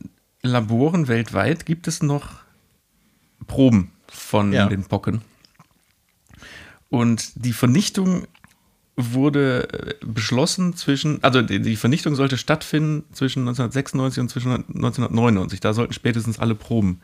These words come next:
Speaker 1: vernichtet sein. Und dann ist das von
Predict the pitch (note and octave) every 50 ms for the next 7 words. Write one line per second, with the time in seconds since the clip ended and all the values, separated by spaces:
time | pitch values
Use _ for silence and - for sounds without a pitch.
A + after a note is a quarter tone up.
0 | - - - - - - - _ - - A2 A2 B2 B2+ - - - - - F#2
1 | F#2+ A2 C#3+ - - - - - - - - - - - - - - - - -
2 | _ _ _ _ _ _ _ _ _ _ _ _ F#3 E3 D3+ C#3+ C#3 C3 D#3+ E3
3 | D#3+ D3 - - D3 D3 C#3+ B2+ B2+ A2+